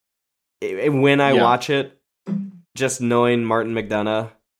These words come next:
Speaker 1: and my love for his movies, it, it probably would have landed in the top ten. I just haven't seen it yet.
Speaker 2: Yep, same here. I think,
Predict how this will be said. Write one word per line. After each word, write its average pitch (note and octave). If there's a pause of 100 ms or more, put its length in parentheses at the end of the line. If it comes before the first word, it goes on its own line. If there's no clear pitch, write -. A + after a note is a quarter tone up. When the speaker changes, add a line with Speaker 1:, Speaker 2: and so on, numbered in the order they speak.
(320)
Speaker 1:
and G#2
my G2+
love G2
for G#2
his G#2
movies, G#2 (100)
it, A2+
it C3
probably G#2+
would A2
have G#2+
landed G#2+
in A2
the G#2+
top G#2
ten. A#2
I G#2
just G#2
haven't F2+
seen F#2+
it F2
yet. - (1500)
Speaker 2:
Yep, A#2+
same A2
here. G#2+
I G2+
think, A#2